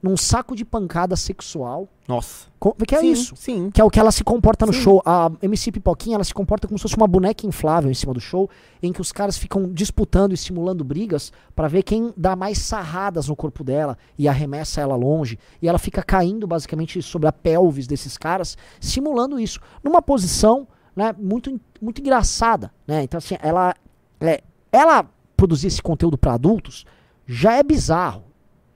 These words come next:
Speaker 1: Agora, pra crianças, isso tem um efeito sobre a sensibilidade das crianças sobre a questão do sexo, que é terrível.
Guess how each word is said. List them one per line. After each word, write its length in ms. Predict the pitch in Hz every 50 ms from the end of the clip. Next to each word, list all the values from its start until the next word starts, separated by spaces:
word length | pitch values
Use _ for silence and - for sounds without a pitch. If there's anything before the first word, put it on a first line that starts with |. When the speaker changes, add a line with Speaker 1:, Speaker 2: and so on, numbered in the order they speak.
| _ _ _ _ _ _ _ _ _ -
Speaker 1:
Agora, 280 | 214 202 208 214 202 - _ _ _ -
pra 120 | - 339
crianças, 540 | - - 220 180 165 190 247 247 - 160 151
isso 160 | 185 - -
tem 120 | - 220
um 120 | - 294 302
efeito 460 | 214 - - - 202 220 214 - -
sobre 280 | - - - 190 170 180
a 40 |
sensibilidade 920 | 165 - - 240 277 285 - - 285 226 214 226 196 160 160 175 185 180 165
das 140 | 170 - -
crianças 400 | - 165 160 165 165 - 160 -
sobre 200 | - 170 156 147
a 20 |
questão 380 | - 147 - - 165 151 143 127 - _ _ _ _ - _ _ _
do 200 | - 131 131 139
sexo, 680 | - - - - 127 147 190 - - - - - 110 - _ _ _ _ _ _ _ _
que 180 | - - - 269
é 80 | 277
terrível. 720 | 269 - - 330 277 147 127 147 202 226 147 120 107 107